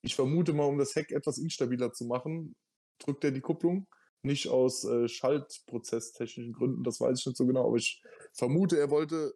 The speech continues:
in der Kurve durch das Drücken der Kupplung das Auto hinten instabil machen, um da schneller rumzu-,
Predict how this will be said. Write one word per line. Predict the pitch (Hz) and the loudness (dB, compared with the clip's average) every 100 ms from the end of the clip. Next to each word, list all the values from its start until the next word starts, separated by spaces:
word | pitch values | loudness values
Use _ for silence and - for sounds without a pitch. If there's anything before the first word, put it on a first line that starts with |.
| - | -8
in | 156 | -8
der | 147 | -8
Kurve | - 165 156 143 | -4 -2 -2 -6
durch | 139 | -12
das | 135 - - _ _ _ - | -12 -16 -20 _ _ _ -12
Drücken | 156 147 151 143 | -10 -8 -8 -4
der | 127 127 | 0 0
Kupplung | 139 - 143 139 | 0 -2 -4 -2
das | 117 - | -6 -2
Auto | 135 131 | 0 2
hinten | 131 135 123 | 0 -2 -6
instabil | 139 139 131 135 | -4 0 2 2
machen, | 131 135 123 | 2 -2 -4
um | 127 | -2
da | 120 | -2
schneller | - 127 123 | 0 0 0
rumzu-, | 139 - 117 | -2 -8 -12